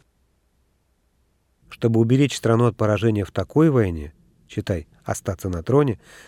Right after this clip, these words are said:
коронованный властитель должен настежь отворить окна, услышать голос нации, угадать равнодействующие ее разноречивых умонастроений, а если нужно, то и умело сместить и заново сформировать ее.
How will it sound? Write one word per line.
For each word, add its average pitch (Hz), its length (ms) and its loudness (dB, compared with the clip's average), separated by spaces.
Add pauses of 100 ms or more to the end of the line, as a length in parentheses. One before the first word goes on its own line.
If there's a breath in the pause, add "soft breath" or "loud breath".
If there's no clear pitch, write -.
(100)
коронованный 156 540 6
властитель 131 540 2
должен 147 420 4
настежь 147 400 0
отворить 127 400 -2
окна, - 380 -8 (420 soft breath)
услышать 131 400 -2
голос 127 360 2
нации, 117 460 0 (320 loud breath)
угадать 123 440 4
равнодействующие 120 1000 2
ее 113 160 2
разноречивых 117 640 0
умонастроений, 110 880 -2 (360 soft breath)
а 101 100 -6
если 101 280 -2
нужно, 135 380 -2 (360 soft breath)
то 165 100 2
и - 160 -4
умело 131 460 2
сместить 120 580 -6 (180)
и 107 80 -6
заново 104 420 0
сформировать 95 680 -4
ее. 73 200 -14